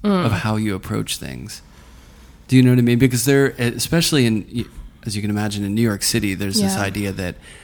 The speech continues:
Speaker 2: you're either going to a private school where they
Speaker 1: Right.
Speaker 2: really take care of you and everything's,
Speaker 1: Yeah.
Speaker 2: like, soft and gentle, or you go to public school, which is just kind of, like, no one
Speaker 1: Yeah.
Speaker 2: cares. It's just, like, get it done.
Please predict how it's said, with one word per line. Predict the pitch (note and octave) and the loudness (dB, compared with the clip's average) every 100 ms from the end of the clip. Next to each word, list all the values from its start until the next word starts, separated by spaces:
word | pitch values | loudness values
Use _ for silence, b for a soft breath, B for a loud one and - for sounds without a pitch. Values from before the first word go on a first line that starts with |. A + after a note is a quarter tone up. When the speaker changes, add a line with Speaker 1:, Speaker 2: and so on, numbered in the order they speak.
| B | B
Speaker 2:
you're | B2+ | 4
either | B2+ B2+ | 6 6
going | A#2 A2+ | 4 2
to | G#2 G2 | 0 -4
a | |
private | F#2 A2 G#2+ G2 | -4 -2 -2 -2
school | - - F#2 | -6 -6 -6
where | F2 G#2+ | -4 -2
they | F#3 | -2
Speaker 1:
Right. | |
Speaker 2:
really | G2+ G2 | -2 -4
take | F#2 A2 - | -8 -10 -10
care | - G2 | -6 -6
of | F#2 | -6
you | F#2+ F#2+ | -8 -6
and | F#2+ | -8
everything's, | G2 G2 G2+ | -8 -6 -4
Speaker 1:
Yeah. | G3+ F#3+ | 0 -2
Speaker 2:
like, | - | -2
soft | - G#2 F#2+ - | -4 -2 -4 -6
and | F#2+ | -8
gentle, | G#2 G2+ G2 F2+ G2 B B B - | -6 -6 -6 -6 -6 B B B 2
or | B2 | 4
you | |
go | A#2+ | 4
to | A2+ | 2
public | G#2+ G#2 G2+ | 0 -2 -4
school, | - G2+ F#2 | -6 -4 -6
which | F2+ - | -6 -8
is | F2+ | -8
just | - - | -8 -8
kind | G2 D2+ | -8 -10
of, | D2+ | -10
like, | C#2 - - - - - - | -12 -14 -20 -20 -20 -20 -10
no | B2 A2+ | -2 0
one | G2+ | 2
Speaker 1:
Yeah. | F#3+ | 2
Speaker 2:
cares. | G2+ G2+ | 2 0
It's | - | -2
just, | G#2+ - G#2 | -2 -4 -4
like, | G2 | -4
get | - G2+ | -4 -4
it | E2 | -4
done. | G#2 G2+ G2 G2 | -4 -4 -4 -6